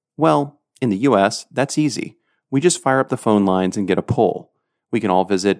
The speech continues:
Real Clear Politics and see all the polls aggregated. But in Haiti, only a portion of the population has phones,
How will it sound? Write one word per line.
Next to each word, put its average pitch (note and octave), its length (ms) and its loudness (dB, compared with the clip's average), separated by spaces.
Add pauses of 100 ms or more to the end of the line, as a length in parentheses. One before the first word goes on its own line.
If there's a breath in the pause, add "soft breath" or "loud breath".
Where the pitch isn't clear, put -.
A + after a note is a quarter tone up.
Real G2 240 4
Clear - 240 0
Politics B2 680 0
and C3 140 -4
see A#2+ 240 -2
all G#2 180 0
the G2 80 -2
polls F2+ 440 -2
aggregated. - 640 -6 (580)
But B2 100 2
in A#2+ 60 2
Haiti, A#2 540 0 (400 soft breath)
only F3 260 4
a F3 80 0
portion E3 420 -2
of D#3+ 60 0
the D3+ 60 -4
population G#2+ 560 0
has G2 180 -4
phones, - 580 -2